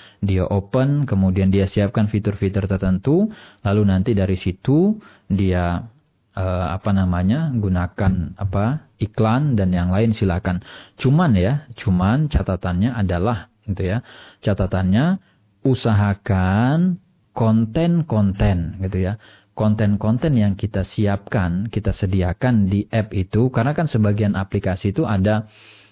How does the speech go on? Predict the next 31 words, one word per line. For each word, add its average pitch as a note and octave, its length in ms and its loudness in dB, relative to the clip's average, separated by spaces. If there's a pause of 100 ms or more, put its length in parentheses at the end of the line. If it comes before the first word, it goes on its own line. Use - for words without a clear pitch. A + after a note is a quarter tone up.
(120)
ada A#2 240 2
dia G#2 320 2
ngambil A2 400 2
artikel-artikel A2 960 -2
dari G2 160 2
website G2 320 -2
lain G2+ 320 2
yang F#2+ 80 2
gratisan. F#2 640 -4
Nah, A2 240 0
ini C#3 80 2
hati-hati F#2 720 -2
gitu G2 80 -6
ya. G2 80 0
Jadi, G2 320 0 (560)
eh, F2+ 360 -2 (120)
memang F3+ 720 2 (160)
itu E3 320 0
artikel C3 480 -2
kita C3 240 0
bagikan G#2 400 0
secara F#2+ 400 -4
gratis, G#2 480 -2
tapi C3+ 320 -2
kita D#3+ 160 0
nggak G2 240 2
bisa G2 240 0
nutup G#2 240 -2
mata G#2+ 320 0
kan F#2 240 0
bahwa, F#2 400 0